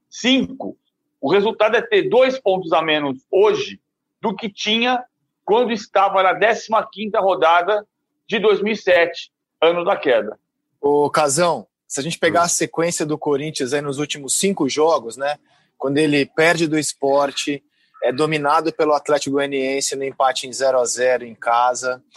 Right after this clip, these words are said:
Speaker 2: Aí ele faz um zero a zero horroroso contra o Bragantino, não incomoda o Bragantino em nenhum momento.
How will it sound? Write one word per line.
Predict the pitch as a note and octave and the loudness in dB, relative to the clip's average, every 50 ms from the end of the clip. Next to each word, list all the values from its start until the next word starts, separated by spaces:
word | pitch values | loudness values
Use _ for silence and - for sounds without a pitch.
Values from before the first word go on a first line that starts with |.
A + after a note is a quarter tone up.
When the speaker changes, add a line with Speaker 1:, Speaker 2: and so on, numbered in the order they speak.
| - - - - - _ - | -20 -20 -20 -20 -12 _ 0
Speaker 2:
Aí | B2 C3 C3+ C#3+ D#3+ E3+ | 2 4 4 4 4 4
ele | F3 E3+ E3+ E3+ D#3+ | 4 4 2 0 0
faz | - - E3+ D#3+ D#3 D#3+ | 0 0 0 2 2 0
um | E3 | -2
zero | C#3+ D#3 D#3+ D#3 D3+ | -2 0 2 2 2
a | C#3 C3+ | 0 0
zero | - D#3+ D#3 D#3+ D#3 | 0 0 0 0 0
horroroso | D3 D#3 D#3 D#3 D3+ D#3+ E3+ F3+ E3+ C#3+ D3+ | 0 0 -2 -2 0 0 0 -2 -2 -4 -6
contra | - D#3 D3+ D#3+ D3+ | -6 -6 -6 -6 -4
o | C#3 | -2
Bragantino, | D3 D3 C#3+ C#3+ C#3 B2+ - - D#3 D#3 | 0 0 0 0 -2 -2 -4 -4 -4 -4
não | D3+ D#3+ F3+ G3+ | -2 -2 -2 -2
incomoda | G#3+ G3+ - F3 D#3 D3 D3+ D#3 D#3+ D3+ D3 | -2 -2 -2 -2 -2 0 0 0 0 0 -2
o | C#3 | -4
Bragantino | C3+ C#3+ C#3 C3 C#3 C3 A#2 - - - D#3+ D#3 C#3+ C3+ | -4 -4 -4 -4 -6 -8 -8 -10 -10 -8 -8 -8 -8 -10
em | C3+ | -10
nenhum | C3+ C3+ C3+ C#3+ D3 | -10 -8 -8 -8 -8
momento. | D3 C#3+ B2+ A#2 A#2+ B2+ C#3 C#3+ C#3+ C3+ - - C#3+ C#3 | -8 -8 -10 -8 -6 -4 -2 -2 -2 -4 -8 -12 -14 -14